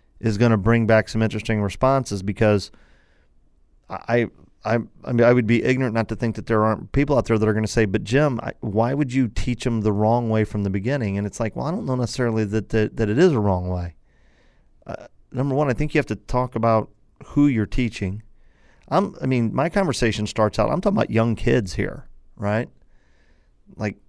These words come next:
why would you wanna turn them into robots is kind of my theory, because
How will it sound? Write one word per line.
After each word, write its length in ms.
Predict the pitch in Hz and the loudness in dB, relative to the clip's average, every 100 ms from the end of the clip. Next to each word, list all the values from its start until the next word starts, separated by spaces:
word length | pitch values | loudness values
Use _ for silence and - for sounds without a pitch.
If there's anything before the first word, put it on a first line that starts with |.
| _ _ _ | _ _ _
why 440 | 120 104 104 147 | -16 -12 -8 -6
would 200 | 170 160 | -4 -2
you 80 | 143 | -2
wanna 260 | 143 147 117 | 0 0 -2
turn 340 | - - 131 | -2 -2 -2
them 140 | 123 117 | -2 0
into 160 | 110 | 0
robots 640 | 98 110 95 - - - - | 2 0 0 -4 -8 -18 -14
is 140 | 104 | -14
kind 220 | - 107 101 | -6 -4 -2
of 80 | |
my 100 | 92 | -2
theory, 300 | 90 120 117 | -4 -2 -2
because 360 | 95 95 104 - | -2 -2 -2 -4